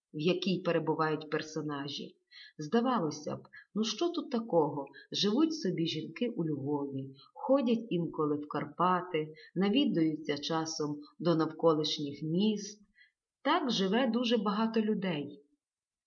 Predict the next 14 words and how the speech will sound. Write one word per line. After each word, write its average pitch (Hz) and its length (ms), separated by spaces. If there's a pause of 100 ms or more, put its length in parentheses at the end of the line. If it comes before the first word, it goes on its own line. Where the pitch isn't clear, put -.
(160)
Але 160 220
крізь 180 460
призму 160 680
авторського 160 680
сприйняття 151 880 (360)
бачиш - 720
цей 185 480
звичний 165 680
світ 262 500 (260)
з - 200
особливого 170 720
ракурсу. - 680 (380)
Це 214 500 (180)
замилованість 196 1300